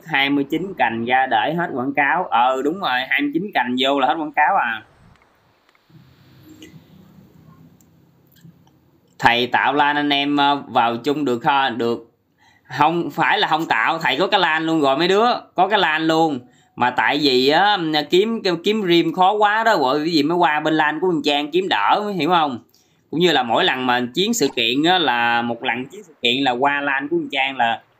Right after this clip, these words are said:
được, ờ, sự kiện chiến lan á, là khi mà kết thúc chiến lan là cũng từ sáu, sáu mươi mấy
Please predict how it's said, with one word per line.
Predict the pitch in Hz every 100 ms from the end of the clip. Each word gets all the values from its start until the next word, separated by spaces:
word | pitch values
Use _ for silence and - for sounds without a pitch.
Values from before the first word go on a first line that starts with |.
| _
được, | 113 117 117
ờ, | 135 135 135
sự | 135 120
kiện | 127 143
chiến | 180
lan | 160 139 143
á, | 160
là | 135 117
khi | 151
mà | 135 113
kết | 165 170
thúc | 175
chiến | 180
lan | 165 139
là | 127 -
cũng | 131 160
từ | 117
sáu, | 110 147 156 190 185
sáu | 170 180
mươi | 180
mấy | 143 147 185